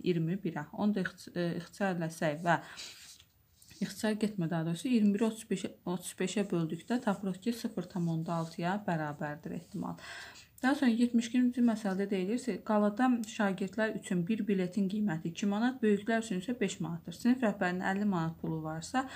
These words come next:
o özü ilə qalaya ən çoxu neçə şagird apara bilər? Deməli, əlli manat pulu var, m, deməli, ə, sinif rəhbərinin və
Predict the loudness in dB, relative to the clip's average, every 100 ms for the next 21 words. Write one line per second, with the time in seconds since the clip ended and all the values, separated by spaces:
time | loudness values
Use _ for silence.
0 | -16 0 6 6 6 4 2 0 -2 0
1 | -2 -2 -2 -2 -2 -2 -4 -6 -6 -6
2 | -6 -8 -6 -6 -6 -8 -8 -14 -16 -16
3 | -6 2 6 6 6 6 6 4 4 2
4 | 2 2 2 0 -4 -2 -2 -2 -4 -6
5 | -4 -2 -2 -4 -6 -6 -4 -2 -2 -2
6 | -6 -4 -4 -2 -4 -8 -18 0 4